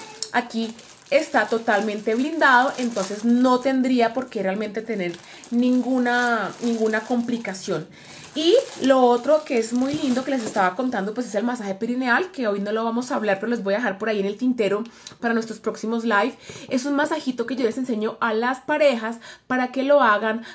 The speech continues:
para que la musculatura que está aquí, que está como tensa, como recogida, como, eh,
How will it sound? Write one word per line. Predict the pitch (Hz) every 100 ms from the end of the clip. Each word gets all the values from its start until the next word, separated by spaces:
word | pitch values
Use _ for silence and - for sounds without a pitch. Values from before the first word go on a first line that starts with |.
| _
para | 240 233
que | 226
la | 208
musculatura | 208 - 233 202 196 - 311 277 247
que | 247
está | 240 - 180
aquí, | 185 - 240 233
que |
está | 214 196 175
como | 226 226 214
tensa, | - 254 254 233 226 220
como | 233 214
recogida, | 196 196 196 - 285 262 226 214 220 - - -
como, | 254 226 208 208 -
eh, | 214 202 185 170